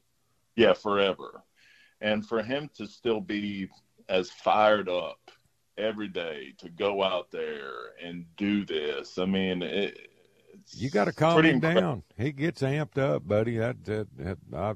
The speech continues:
Speaker 2: I wish I still had that fire in me like that. It's
Speaker 1: He,
Speaker 2: just,
Speaker 1: he's
Speaker 2: I
Speaker 1: got a lot of it, man, a whole
Speaker 2: I'm
Speaker 1: bunch
Speaker 2: just,
Speaker 1: of it.
Speaker 2: I'm just so mellow when I fish now. I'm just so laid back 'cause I've done it for so long, and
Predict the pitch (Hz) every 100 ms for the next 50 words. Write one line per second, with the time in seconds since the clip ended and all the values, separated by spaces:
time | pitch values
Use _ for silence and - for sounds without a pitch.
0 | - 98 127 139 104 117 104 - 117 107
1 | 110 104 92 - 101 107 95 82 78 71
2 | 71 69 67 73 65 62 - _ _ _
3 | _ _ _ _ - 110 117 87 98 120
4 | 120 135 135 104 104 117 120 117 - -
5 | - - - 76 76 76 - - 80 95
6 | 95 95 95 87 87 82 80 90 127 120
7 | 90 104 95 95 98 123 110 95 90 87
8 | 82 101 113 - 92 87 85 85 82 -
9 | 92 87 90 92 80 95 117 113 - 87
10 | 90 82 76 98 101 85 85 - 98 95
11 | 95 117 113 92 78 71